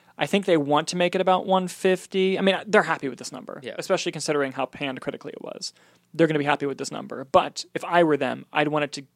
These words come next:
Speaker 1: just get to one fifty. So that way, if each movie wa-, made one fifty, there's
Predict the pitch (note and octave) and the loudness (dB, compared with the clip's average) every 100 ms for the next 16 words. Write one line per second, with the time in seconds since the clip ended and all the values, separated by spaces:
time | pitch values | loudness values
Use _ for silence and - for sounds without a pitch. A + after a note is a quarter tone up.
0 | _ - - A#3+ A#3 - A3 G3+ G3 G3 | _ -8 0 0 0 -4 -4 -4 -4 -6
1 | F#3 F#3+ - G#3 A3+ _ _ - - _ | -4 -4 -2 -4 -4 _ _ -20 -20 _
2 | - F3+ D#3+ D#3+ D#3 D3+ - D#3+ E3 D#3 | 2 4 6 2 4 2 2 -4 -2 0
3 | D3 D3 C#3+ C#3+ C#3 C#3 C3+ C#3+ C3+ D3 | 4 2 2 2 2 0 -2 -2 -2 -4
4 | D3 C#3 C3 B2+ | -4 -4 -4 -6